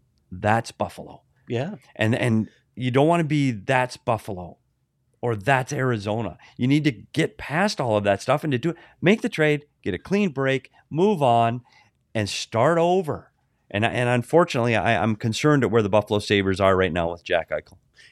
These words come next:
Speaker 2: Yeah, you know what? I, I, on that point, I, I think so much back to that two thousand fifteen draft that everybody said was gonna alter the face of a couple franchises, right? You had Connor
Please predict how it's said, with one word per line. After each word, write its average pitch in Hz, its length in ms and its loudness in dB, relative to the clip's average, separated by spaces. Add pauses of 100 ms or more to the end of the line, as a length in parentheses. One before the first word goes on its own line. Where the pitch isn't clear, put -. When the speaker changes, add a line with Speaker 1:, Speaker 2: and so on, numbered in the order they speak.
Speaker 2:
Yeah, 123 300 0
you 143 120 0
know 147 120 0
what? 151 100 0
I, 135 140 -2
I, 127 120 -2 (640)
on 151 120 -2
that 113 160 -2
point, 101 280 -2
I, 104 200 0
I 110 100 -8
think 151 240 -2
so - 160 0
much 92 320 -2
back 87 240 -4
to - 120 -4
that 85 200 -4
two 104 140 -4
thousand 92 340 -4
fifteen 92 460 -4
draft 90 420 -4 (600)
that 98 120 0
everybody 101 340 2
said 98 220 -2
was 92 100 -4
gonna 98 180 -4
alter 107 600 -2 (540)
the 107 80 2
face 110 260 2
of 95 100 2
a 98 40 0
couple 101 240 0
franchises, 85 720 -4
right? 98 220 0 (360)
You 101 120 -4
had 90 300 0 (200)
Connor 110 220 0